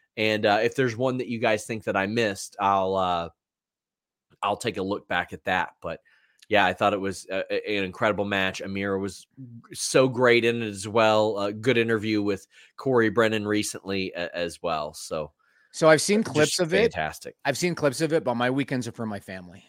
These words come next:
Speaker 2: So, uh, I did not watch the match live.
Speaker 1: Yeah. We got Josh saying, "No Raw rundown, backstage notes portions this week."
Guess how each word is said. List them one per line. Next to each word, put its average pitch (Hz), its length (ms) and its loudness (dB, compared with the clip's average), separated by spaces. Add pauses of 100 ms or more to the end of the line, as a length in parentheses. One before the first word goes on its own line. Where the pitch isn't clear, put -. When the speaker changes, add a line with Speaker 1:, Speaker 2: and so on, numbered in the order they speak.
Speaker 2:
So, 101 480 -8
uh, 95 400 -10
I 117 80 -8
did 113 160 -8
not 104 160 -8
watch 95 200 -12
the - 40 -20
match 87 260 -18
live. 95 240 -16 (460)
Speaker 1:
Yeah. 78 280 -6 (1500)
We 95 140 -8
got 95 400 4 (240)
Josh 120 360 4
saying, 104 200 0
"No 107 140 2
Raw 107 220 6
rundown, 107 560 2
backstage 107 500 2
notes 110 160 -4
portions 113 480 -6
this 113 180 -6
week." 113 240 -4